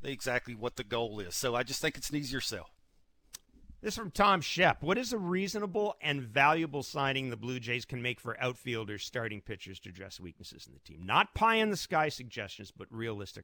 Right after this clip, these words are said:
Speaker 2: ones. Also, what are the chances of signing Stripling?
Speaker 1: I would
Speaker 2: I'll,
Speaker 1: say
Speaker 2: I'll,
Speaker 1: none to the Stripling.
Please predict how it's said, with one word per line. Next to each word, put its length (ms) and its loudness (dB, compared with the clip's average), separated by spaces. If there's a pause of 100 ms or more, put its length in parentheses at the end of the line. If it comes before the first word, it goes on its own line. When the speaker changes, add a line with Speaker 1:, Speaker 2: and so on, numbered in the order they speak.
Speaker 2:
ones. 280 -20 (100)
Also, 300 -8
what 160 -4
are 80 -4
the 100 -8
chances 400 -8
of 140 -8
signing 360 -6
Stripling? 500 -12 (1900)
Speaker 1:
I 140 8
would 40 10
Speaker 2:
I'll, 60 6
Speaker 1:
say 180 10
Speaker 2:
I'll, 40 8
Speaker 1:
none 360 10
to 160 2
the 100 0
Stripling. 400 0